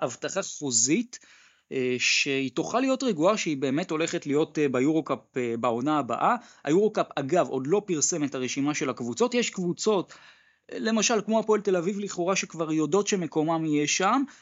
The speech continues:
אבל קבוצות חדשות כמו הפועל ירושלים, או קבוצות שעושות קאמבק, כמו הפועל ירושלים, לא קיבלו כנראה הבטחה חוזית. עכשיו, הפועל ירושלים, היא מאוד פחדה ממצב שהיא תישאר בלי כלום, ולכן היא הלכה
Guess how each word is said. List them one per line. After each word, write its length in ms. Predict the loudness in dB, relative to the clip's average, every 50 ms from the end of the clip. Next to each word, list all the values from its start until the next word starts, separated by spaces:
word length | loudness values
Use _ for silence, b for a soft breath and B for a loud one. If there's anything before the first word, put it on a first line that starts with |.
| B B B B -4
אבל 440 | 0 0 0 0 0 0 0 0 0
קבוצות 360 | -2 -2 -4 0 0 0 0
חדשות 480 | 0 2 2 2 2 2 2 2 0 0
כמו 140 | 0 -2 -2
הפועל 280 | 0 0 2 2 4
ירושלים, 760 | 2 2 2 0 -2 0 0 2 4 4 4 4 4 2 2 2
או 300 | 0 0 0 0 0 0
קבוצות 300 | -2 -4 -2 -2 -2 -2
שעושות 320 | -2 -4 -2 -2 -2 -2
קאמבק, 540 | 0 0 2 2 4 4 4 2 2 0 -4 -12 _ -6 -6 -6 -4 -2
כמו 120 | -2 -2 0
הפועל 240 | 2 4 4 4 6
ירושלים, 680 | 4 4 2 0 0 0 0 0 0 0 -2 -2 -4 -4 -6 -10 _ -16 -14 -8 -2
לא 140 | 0 0 2
קיבלו 300 | 2 0 2 2 0 0
כנראה 280 | 0 -2 -2 0 -2 -2
הבטחה 320 | -2 -4 -6 -6 -6 -6
חוזית. 500 | -6 -4 -2 -2 0 0 0 -2 -4 -10 B B B B B B B B B
עכשיו, 240 | -4 -2 -2 0 0
הפועל 240 | 2 2 2 2
ירושלים, 680 | 2 2 2 2 2 2 2 4 4 4 4 4 4 2 0 -2
היא 160 | -2 -2 -2 0
מאוד 280 | 0 2 4 4 2 2
פחדה 380 | 0 -2 -4 -2 0 2 2 2
ממצב 560 | 2 0 -2 -2 -2 0 2 2 2 0 -2 -6 -10 -8
שהיא 880 | -4 -4 -2 0 0 0 2 2 2 0 -2 -6 _ _ -8 -6 -6 -4
תישאר 440 | -2 0 2 2 4 4 4 2 2
בלי 220 | 2 2 0 0 0
כלום, 400 | 0 2 2 4 4 4 2 0 B B B B B B B B
ולכן 680 | -6 0 2 2 2 2 0 0 0 2 2 4 4 2 0 -2 -6 _ _ _
היא 260 | 0 2 4 4 4
הלכה 240 | 2 0 -2 -4